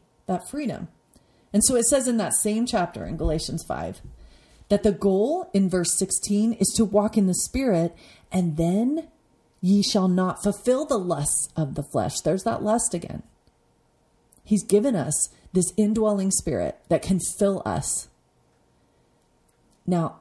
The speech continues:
okay, this is a painful question. It was for me. You may not like this. Again, you may have been going to church for decades.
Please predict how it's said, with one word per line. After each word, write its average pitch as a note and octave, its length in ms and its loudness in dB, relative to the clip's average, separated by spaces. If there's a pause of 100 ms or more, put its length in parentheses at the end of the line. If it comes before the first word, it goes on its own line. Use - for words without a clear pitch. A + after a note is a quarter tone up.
(320)
okay, G3 200 0
this - 260 -2
is D4+ 100 0
a F4+ 60 2
painful A3+ 360 2
question. - 460 -2
It F#3 60 2
was G#3+ 340 2
for F#3 100 -2
me. D3 300 -4
You G3 180 2
may D4 140 0
not F#4 180 -6
like E4+ 220 -4
this. - 380 -6 (1200)
Again, A3+ 440 2
you A3 120 4
may E4 100 2
have F4 100 0
been D4+ 100 0
going D4+ 220 2
to D4 80 0
church E4+ 340 0
for B3+ 140 -4
decades. - 680 0